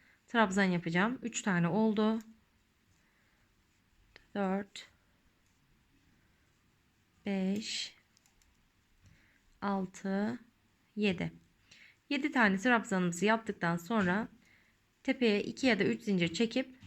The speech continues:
bir tane küçük pıtırcık yapıyorum. İpi tığın üzerine aldım.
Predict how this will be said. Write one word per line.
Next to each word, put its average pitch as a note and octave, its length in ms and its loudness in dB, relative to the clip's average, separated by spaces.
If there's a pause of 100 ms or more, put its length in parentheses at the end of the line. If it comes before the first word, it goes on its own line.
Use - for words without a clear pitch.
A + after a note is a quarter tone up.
(140)
bir C4+ 160 -2
tane F3+ 260 0
küçük - 280 -10
pıtırcık G3 400 -4
yapıyorum. A#3+ 520 0 (1300)
İpi A3 180 -8
tığın A#3+ 200 0
üzerine A#3+ 320 2
aldım. A#3+ 400 0